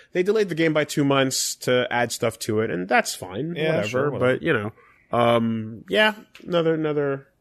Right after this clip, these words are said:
Speaker 2: I find that the Epic Store
Speaker 1: another
Speaker 2: is
Speaker 1: brute
Speaker 2: quite
Speaker 1: force.
Speaker 2: easy to manage if you route everything through Steam.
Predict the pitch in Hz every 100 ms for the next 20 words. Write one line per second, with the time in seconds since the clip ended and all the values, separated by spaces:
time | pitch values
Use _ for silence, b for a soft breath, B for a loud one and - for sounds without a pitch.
0 | b b b 170 208 214 190 160 151 160
1 | 139 135 143 131 135 156 147 139 135 143
2 | 131 131 123 110 117 110 117 110 113 117
3 | 110 110 104 113 104 104 - 92